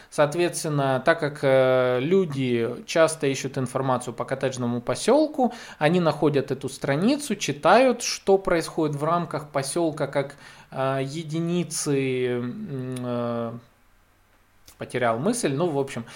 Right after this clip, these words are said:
что происходит в самом посёлке, и тогда они, да, подписываются на такие страницы. Но в случае, если человеку эта страница вот не нужна здесь и сейчас, и здесь как раз вот,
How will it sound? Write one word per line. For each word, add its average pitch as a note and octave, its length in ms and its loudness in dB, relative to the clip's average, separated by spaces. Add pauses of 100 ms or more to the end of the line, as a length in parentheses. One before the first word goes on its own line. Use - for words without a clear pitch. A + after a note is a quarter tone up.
(120)
что - 200 2
происходит D3+ 500 2
в - 20 -6
самом C3+ 300 2
посёлке, B3 720 2
и A3 320 -2
тогда G#3+ 360 4
они, D4 180 4
да, D#3 160 6
подписываются B2+ 640 -4
на A#2 140 -2
такие A#2 320 -10
страницы. A#2+ 640 -6 (440)
Но G#3+ 340 6
в - 60 -2
случае, A#3 440 0
если G3 460 0
человеку E3+ 680 2
эта D#3 200 2
страница E3+ 720 0
вот C3+ 220 -2
не C#3 100 0
нужна D#3+ 400 2
здесь D3+ 340 -2
и C#3 40 -6
сейчас, B3 500 4
и F#3 40 0
здесь D#3 260 -2
как - 200 -8
раз C#3+ 220 4
вот, C3 200 -2